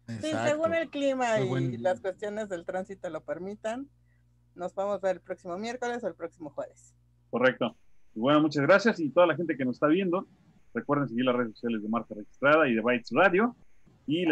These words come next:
Speaker 1: Exacto.
Speaker 3: agradecemos su atención a este numerito llamado.
Speaker 1: Ah, y el próximo, el próximo, el próximo programa tenemos sorpresa, ¿no, Edgar?
Speaker 3: Ah, sí. Por
Speaker 1: Habrá
Speaker 3: ahí.
Speaker 1: regalitos.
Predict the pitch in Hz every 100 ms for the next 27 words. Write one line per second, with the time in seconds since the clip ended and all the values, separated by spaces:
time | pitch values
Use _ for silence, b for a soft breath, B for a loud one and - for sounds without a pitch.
0 | - 113 110 107 127 131 135 131 - _
1 | _ _ _ 110 104 - 101 104 147 190
2 | 190 120 113 - 110 104 135 170 127 113
3 | 131 143 139 - _ _ _ _ _ _
4 | - _ - 247 320 302 254 269 285 330
5 | 302 277 220 262 - 294 285 247 214 208
6 | 233 285 285 214 202 220 240 214 220 220
7 | 185 220 262 202 165 180 330 381 _ -
8 | 185 - 254 - _ _ - 104 117 -
9 | 117 156 226 - - - _ - - 143
10 | 302 320 185 247 - 185 - -